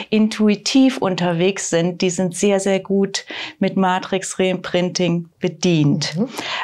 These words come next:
Speaker 1: Ähm, aber erstmal möchte ich, ähm, auf das Wort Trauma eingehen, ähm, ganz kurz zumindest. Ähm, Trauma ist nicht wirklich definiert.
Speaker 2: Mhm.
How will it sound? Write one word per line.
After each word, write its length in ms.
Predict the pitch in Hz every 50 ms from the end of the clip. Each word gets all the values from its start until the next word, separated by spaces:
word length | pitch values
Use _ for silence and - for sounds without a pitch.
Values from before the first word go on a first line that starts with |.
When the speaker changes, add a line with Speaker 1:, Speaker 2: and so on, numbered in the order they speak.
| - - -
Speaker 1:
Ähm, 380 | 190 185 196 208 214 220 247 - -
aber 240 | 214 214 214 -
erstmal 440 | - 220 247 254 - 277 262 254 247
möchte 340 | 233 240 240 226 - - 226
ich, 300 | 214 - - - - - - - - - - - _ _ _ _ -
ähm, 580 | 196 196 190 185 185 190 185 185 185 185 190 196 - _ _
auf 220 | - 185 180 -
das 240 | - 214 190 - -
Wort 480 | 180 175 180 175 185 190 185 - - -
Trauma 960 | - - - - 170 165 160 165 180 190 196 202 196 190 180 170 156 156 156 160 - - - - -
eingehen, 840 | 165 170 175 185 202 202 202 180 185 170 160 160 156 156 151 156 151
ähm, 300 | - 165 160 160 160 160
ganz 340 | 165 160 160 160 156 - -
kurz 400 | - - 226 233 226 233 - -
zumindest. 760 | 196 170 165 160 160 160 156 156 165 170 - - - - - -
Ähm, 320 | - 185 185 180 175 170
Trauma 420 | - - - 214 220 240 240 247 240
ist 200 | - 240 - -
nicht 180 | 254 247 -
wirklich 360 | 233 247 247 247 - 240 - -
definiert. 760 | 247 220 - - 220 214 220 247 247 185 - - - - 190
Speaker 2:
Mhm. 240 | 175 147 151 165